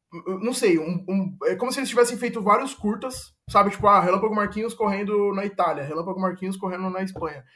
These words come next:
Aí eles juntaram tudo numa coisa só, sabe? Como se fosse seriado, mas é um filme.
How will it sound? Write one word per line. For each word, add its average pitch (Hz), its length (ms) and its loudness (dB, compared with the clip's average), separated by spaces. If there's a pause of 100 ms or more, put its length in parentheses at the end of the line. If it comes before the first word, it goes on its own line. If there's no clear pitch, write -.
(200)
Aí 175 140 4
eles 190 120 2
juntaram 208 420 8
tudo 214 220 0
numa 208 200 2
coisa 202 220 2
só, 185 340 4
sabe? 196 280 4
Como 190 120 -2
se 190 80 -2
fosse - 120 -2
seriado, 196 600 6
mas 170 200 2
é 196 40 2
um 220 100 -2
filme. 214 580 -6